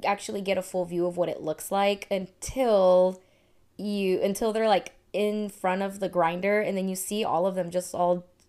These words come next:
combined and contorted. You know that one episode of SpongeBob where SpongeBob and Squidward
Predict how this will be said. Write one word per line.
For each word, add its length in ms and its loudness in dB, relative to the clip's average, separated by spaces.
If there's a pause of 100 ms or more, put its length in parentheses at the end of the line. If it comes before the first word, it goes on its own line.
(120)
combined 500 -2
and 120 -6 (320)
contorted. 360 -4 (200)
You 80 2
know 200 6
that 80 2
one 140 0
episode 280 -4
of 60 -10
SpongeBob 500 -4 (840)
where 720 6 (460)
SpongeBob 760 0
and 160 2
Squidward 720 0